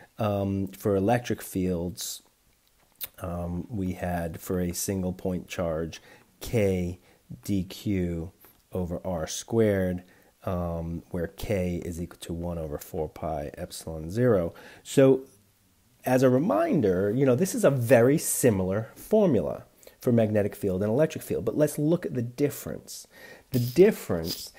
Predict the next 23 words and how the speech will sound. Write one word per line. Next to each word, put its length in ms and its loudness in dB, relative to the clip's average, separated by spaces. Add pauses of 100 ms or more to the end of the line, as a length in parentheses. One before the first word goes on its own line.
(220)
is, 460 4 (240)
um, 500 4 (200)
that 480 2 (440)
you 220 6
have 100 8
a 60 4
mu 180 4
zero 460 6
on 180 -4
top 240 4
instead 160 -2
of 80 2
an 60 2
epsilon 260 0
zero 140 0
on 60 -2
the 60 -2
bottom, 360 6 (200)
and 200 6
you 60 4
have 120 2
a 60 0
sine 500 0